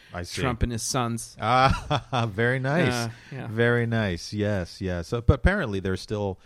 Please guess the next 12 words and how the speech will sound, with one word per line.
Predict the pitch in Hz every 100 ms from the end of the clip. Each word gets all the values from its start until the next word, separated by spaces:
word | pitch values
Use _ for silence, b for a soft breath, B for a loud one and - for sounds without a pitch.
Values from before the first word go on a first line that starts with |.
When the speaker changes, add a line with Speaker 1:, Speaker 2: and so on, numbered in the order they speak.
| b b
Speaker 1:
some | - 107 85
bottles | 85 85 80 -
float-, | - 85 82 -
floating | - 92 80 80
around | 80 78 78
out | 76 76
there | 80 76
that | 76
you | 85
can | 80 78
buy | 73 78 80
on | 73 73